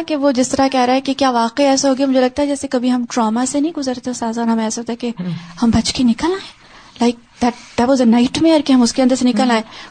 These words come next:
Speaker 1: خدا نہ خواستہ جہاں ڈیزاسٹر اسٹرک ہوتے ہیں، نیچرل ڈیزاسٹر
Speaker 2: ہم۔
Speaker 1: یا ریفیوجیز کا اگر سوچا جائے، ان کے اندر واقعی ایک ڈر بیٹھا ہوتا ہے، اور انسان سوچتا ہے کہ میں واقعی اس سے نکل آئی ہوں، یعنی اس چیز سے میں نے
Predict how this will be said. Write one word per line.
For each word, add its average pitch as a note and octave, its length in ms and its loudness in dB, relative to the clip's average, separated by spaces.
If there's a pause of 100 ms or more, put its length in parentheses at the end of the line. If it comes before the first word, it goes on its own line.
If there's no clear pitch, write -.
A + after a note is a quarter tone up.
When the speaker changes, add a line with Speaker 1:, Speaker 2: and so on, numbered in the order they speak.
Speaker 1:
خدا A#3+ 180 0
نہ A#3+ 120 2
خواستہ B3 200 2
جہاں B3+ 160 4
ڈیزاسٹر A#3 540 2
اسٹرک A#3+ 360 -2
ہوتے A3+ 200 0
ہیں، A3+ 60 2
نیچرل A3 300 0
ڈیزاسٹر A3 360 0
Speaker 2:
ہم۔ A#3+ 60 2
Speaker 1:
یا A#3+ 100 4 (360)
ریفیوجیز B3 480 2
کا C4+ 100 0
اگر B3 160 2
سوچا A#3+ 300 -2
جائے، C4 160 4
ان C4 100 4
کے C#4+ 100 0
اندر C#4 200 2
واقعی C4 220 0
ایک C#4 200 -6
ڈر B3 220 2
بیٹھا D4+ 280 0
ہوتا A#3 300 -4
ہے، A#3 40 -4 (440)
اور A#3+ 120 0
انسان B3 220 4
سوچتا C4+ 220 0
ہے D4 40 2
کہ D#4+ 100 -2
میں D#4 200 4
واقعی A3+ 480 -4
اس C#4+ 80 -4
سے C#4+ 200 -2
نکل B3+ 420 -2
آئی E4+ 220 0
ہوں، E4 100 -2 (500)
یعنی A#3+ 180 2
اس A#3+ 140 -2
چیز C4+ 180 0
سے - 200 -4
میں C4+ 180 2
نے C4+ 240 4